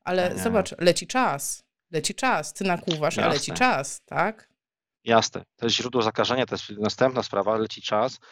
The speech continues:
Speaker 2: a my powinniśmy jak najszybciej, e, powiadomić pogotowie. Pogotowie w Polsce jest coraz lepiej zorganizowane i, e, zawsze hasło udar powoduje, że jest na-, nadawany odpowiedni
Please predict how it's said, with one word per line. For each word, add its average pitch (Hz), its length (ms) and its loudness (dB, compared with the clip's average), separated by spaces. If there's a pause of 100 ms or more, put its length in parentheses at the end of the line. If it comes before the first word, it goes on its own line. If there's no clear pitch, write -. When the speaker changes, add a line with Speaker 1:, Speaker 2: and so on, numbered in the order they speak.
(280)
Speaker 2:
a 107 140 4
my 117 100 0
powinniśmy 113 420 -4
jak 123 220 6
najszybciej, 110 800 -2
e, 95 240 -2
powiadomić 95 440 -2
pogotowie. 107 520 0
Pogotowie 131 400 0
w - 240 -16
Polsce 135 220 0
jest - 120 -6
coraz 127 220 2
lepiej 127 200 -2
zorganizowane 113 720 0
i, 98 120 -6 (420)
e, 95 540 2
zawsze 110 400 0
hasło 104 360 -2
udar 117 260 -2
powoduje, 107 400 -4
że 104 140 -4
jest - 200 -8
na-, 104 220 -2 (100)
nadawany 107 340 2
odpowiedni 104 500 -4